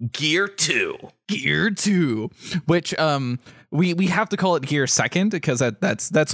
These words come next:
Speaker 2: it's Gear second. It's Gear, Gear two, not as cool as Gear second.
Speaker 1: Uh, it's, it's Gear two in this, my friend.
Speaker 2: It, it is, it is Gear two, but, uh, Gear second sounds so much cooler.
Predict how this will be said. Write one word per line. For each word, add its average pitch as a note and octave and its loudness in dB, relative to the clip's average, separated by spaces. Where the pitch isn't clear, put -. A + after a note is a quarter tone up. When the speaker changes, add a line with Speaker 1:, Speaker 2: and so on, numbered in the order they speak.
Speaker 2:
it's D#3 0
Gear E3 2
second. - -2
It's F3+ 0
Gear, C3+ 0
Gear G#3+ 2
two, A3+ 0
not D#3 2
as C3+ 2
cool C3 2
as A2+ 0
Gear A2 0
second. - 2
Speaker 1:
Uh, F2+ 2
it's, - -6
it's - -4
Gear B2 0
two B2 0
in B2 0
this, A2+ 0
my F2 0
friend. F2+ -2
Speaker 2:
It, B2+ 0
it C#3+ 0
is, F3 0
it D3 0
is D3+ 0
Gear D3+ 0
two, C#3+ 0
but, A#2+ 0
uh, - -4
Gear D3+ 0
second E3 0
sounds E3 2
so C3+ 2
much A3+ 0
cooler. C#3 0